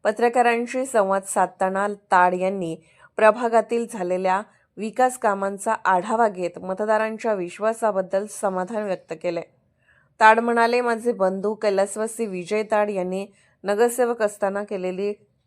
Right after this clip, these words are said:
विकास कामे आजही प्रभागात ठळकपणे दिसून येतात. तसेच माझे वडील कैलासवासी शिवाजीराव ताड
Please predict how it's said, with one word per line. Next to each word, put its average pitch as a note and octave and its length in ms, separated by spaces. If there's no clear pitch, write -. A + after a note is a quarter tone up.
विकास A3 480
कामे G#3+ 280
आजही G3 460
प्रभागात F#3+ 460
ठळकपणे G#3+ 640
दिसून F#3 360
येतात. E3 280
तसेच A3+ 320
माझे G3 420
वडील A3+ 360
कैलासवासी G#3 640
शिवाजीराव F#3+ 600
ताड F3+ 360